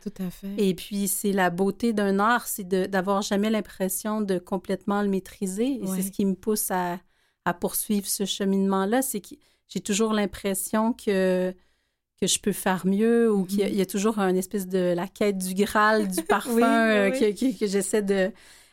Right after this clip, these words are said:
Speaker 2: Alors, euh, et, et ça, ça me, ça me passionne aussi de, j'aime que ce parfum-là, par exemple, soit pas terminé. Ça me plaît bien parce que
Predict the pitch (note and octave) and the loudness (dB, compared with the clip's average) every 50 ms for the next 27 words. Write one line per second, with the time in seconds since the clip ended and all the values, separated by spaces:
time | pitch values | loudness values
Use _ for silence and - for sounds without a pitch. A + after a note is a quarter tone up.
0 | _ - G3+ G3 G3+ G3 A3+ - - G3+ F#3+ F#3+ F#3+ - - - - G#3 G3+ - | _ 0 2 4 4 4 2 2 2 4 4 4 4 2 0 -2 -2 -2 -2 0
1 | A#3 F#3+ - - B3+ C4+ - - - - - A3 G3 F#3+ F#3+ F#3+ F#3+ F#3 F#3 G3 | -2 0 0 2 2 2 2 0 0 0 2 2 2 2 2 2 2 0 0 -2
2 | F#3 - - - F3+ F3+ F3+ F3+ F3+ F3+ F3 F3 F3 F3 E3+ E3+ E3+ E3+ - - | -4 -6 -4 -2 0 0 0 0 0 0 2 0 0 0 -2 -4 -4 -6 -6 -6
3 | F3 E3 - - A#3 G#3+ G#3 A#3+ G#3 - - - - B3 A#3 A#3 A3 G3 F#3 G#3+ | -6 -6 -4 -2 0 2 2 2 2 0 -2 0 0 -2 0 0 0 0 0 -2
4 | - - - _ - A3+ F#3+ B3 C4+ C#4+ C#4+ D4 - G#3 - - - F#3 F3+ - | -6 -8 -14 _ -2 0 2 4 4 4 2 2 2 0 -2 -2 -2 -4 -6 -4
5 | - G#3 G3 F#3+ G3+ G3 - F#3 F#3+ F3+ F3+ F#3+ G3 G3 - - G#3 F#3 - G3 | -2 0 2 2 2 0 -2 -4 -4 -2 -2 -2 -2 -2 -2 -2 -2 0 0 -2
6 | F#3+ - G3 F#3 G#3 F#3+ G3 G3 G3 G#3 - G#3+ G3 G3 A3 - A3 G#3+ G#3 G3 | -2 -2 -2 -2 -2 -2 -2 -2 -2 -2 -2 -2 0 0 -2 0 0 -2 -2 0
7 | G#3 A3 A#3 B3+ - - A3 G#3 - A#3+ A3+ F#3+ F#3+ F#3 G3 | -2 -2 -4 -4 -2 -2 -2 -2 0 0 2 2 2 2 0